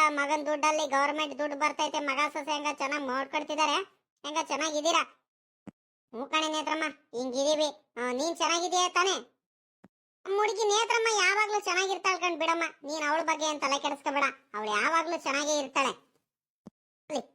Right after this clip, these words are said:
ನಾನ್ ಮಾತಾಡಕ್ಕಿಂತ ಮುಂಚೆನೆ ಅಲ್ಲೇ ನಮ್ ಗೌರಜ್ಜಿ ಮಾತಾಡ್ತಿರೋದ್ ನೋಡು. ಆಹಾ, ನೋಡು, ಹಳ್ಳೆಣ್ಣೆ ಎಲ್ಲ ಹಚ್ಕೊಂಡ್ ಹೆಂಗ್ ಕುಂತೈತೆ. ಕಣ ಬಾರೆ, ಇನ್ನೇನ್ ಮಾಡೋಣ, ಈ ಬಿಸ್ಲಿಗೆ ಹೋದಕ್ಕೂ ಒಂದ್ ಸ್ವಲ್ಪ ತಲೆ ತಂಪಾಗಿರ್ಲಿ ಅಂತ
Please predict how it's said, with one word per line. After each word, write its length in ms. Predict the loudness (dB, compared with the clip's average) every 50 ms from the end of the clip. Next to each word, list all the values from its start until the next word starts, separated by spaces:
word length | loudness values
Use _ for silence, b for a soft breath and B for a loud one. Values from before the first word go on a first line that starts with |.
| _ -4
ನಾನ್ 180 | -2 0 0 2 2
ಮಾತಾಡಕ್ಕಿಂತ 600 | 2 2 4 4 2 2 2 -2 -4 0 0 2
ಮುಂಚೆನೆ 400 | 2 2 0 0 2 2 4 4 2 2 0 -4 -8 _ -6
ಅಲ್ಲೇ 140 | -2 -2 0
ನಮ್ 180 | 0 0 0 2
ಗೌರಜ್ಜಿ 360 | 2 2 4 4 4 2 2
ಮಾತಾಡ್ತಿರೋದ್ 600 | 2 2 2 4 4 0 2 2 2 2 2 2 2
ನೋಡು. 140 | 2 2 0 -2 -6 _ _ -4
ಆಹಾ, 380 | 0 2 4 4 4 2 2 0 0 0 0
ನೋಡು, 220 | 0 -2 -2 -2 -4 -8 _ -4 -2
ಹಳ್ಳೆಣ್ಣೆ 340 | 0 2 2 2 2 2 0 2
ಎಲ್ಲ 120 | 4 4 4 4
ಹಚ್ಕೊಂಡ್ 320 | 2 0 -4 -4 -2 0
ಹೆಂಗ್ 180 | -2 -2 -2 -2
ಕುಂತೈತೆ. 440 | -4 -2 2 2 0 2 2 -2 -4 -4 -6 _ _ _ _ _ -20 -20 -20 _ _ _ _ _ _ -4
ಕಣ 120 | -2 -2 0
ಬಾರೆ, 340 | 2 2 2 4 4 2 2
ಇನ್ನೇನ್ 340 | 2 0 2 2 2 2 2
ಮಾಡೋಣ, 280 | 2 2 2 2 0 0 -2 -4 -8 _ -8 -6
ಈ 80 | -6
ಬಿಸ್ಲಿಗೆ 440 | -6 -4 -8 -8 -6 -2 -2 0 2 2
ಹೋದಕ್ಕೂ 400 | 2 2 2 0 -2 2 2 2 2 0 -2 -6
ಒಂದ್ 100 | -8 -6
ಸ್ವಲ್ಪ 220 | -2 -2 -2 0 0 -2
ತಲೆ 280 | 0 0 0 0 0
ತಂಪಾಗಿರ್ಲಿ 640 | 0 0 -2 -2 0 2 0 0 0 0 0 0 0 0
ಅಂತ 140 | 0 0 0